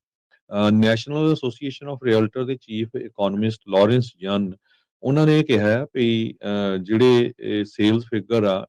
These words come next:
ਇਹ ਸਟੇਬਲ ਹੈਗੇ ਆ, ਅ, ਪਰ, ਅ, ਸਲੱਗਿਸ਼ ਸੇਲਜ਼ ਐਕਟੀਵਿਟੀ ਲੈਵਲ ਦੇ ਉੱਤੇ ਹੈਗੇ ਆ। ਚੈਲੰਜ ਕੀ ਆ ਵੀ ਹੋਮ ਪ੍ਰਾਈਸਿਜ਼ ਬਵੰਜਾ ਪਰਸੈਂਟ ਅੱਪ ਆ ਮਈ ਦੋ ਹਜ਼ਾਰ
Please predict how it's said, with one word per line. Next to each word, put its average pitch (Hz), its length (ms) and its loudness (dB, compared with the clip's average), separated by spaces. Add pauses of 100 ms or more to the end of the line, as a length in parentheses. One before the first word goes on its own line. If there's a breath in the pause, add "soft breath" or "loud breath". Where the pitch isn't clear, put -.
ਇਹ 120 100 0
ਸਟੇਬਲ 107 480 -2
ਹੈਗੇ 110 320 -2
ਆ, 110 80 -4
ਅ, - 760 -8 (120)
ਪਰ, 117 200 0 (380)
ਅ, 101 480 -12 (100)
ਸਲੱਗਿਸ਼ 135 800 -4
ਸੇਲਜ਼ 110 440 -6
ਐਕਟੀਵਿਟੀ 101 600 -12
ਲੈਵਲ 90 320 -6
ਦੇ 90 100 0
ਉੱਤੇ 87 320 -4
ਹੈਗੇ 87 300 -2
ਆ। 82 100 -4 (400 soft breath)
ਚੈਲੰਜ 123 460 2
ਕੀ 151 260 -6
ਆ 123 340 0
ਵੀ 135 100 -8
ਹੋਮ 110 400 -6
ਪ੍ਰਾਈਸਿਜ਼ 104 640 -6 (540)
ਬਵੰਜਾ 113 560 2
ਪਰਸੈਂਟ 107 440 -6 (200)
ਅੱਪ - 220 -12
ਆ 92 180 -6 (500)
ਮਈ 113 340 4
ਦੋ 107 280 0
ਹਜ਼ਾਰ 117 260 -2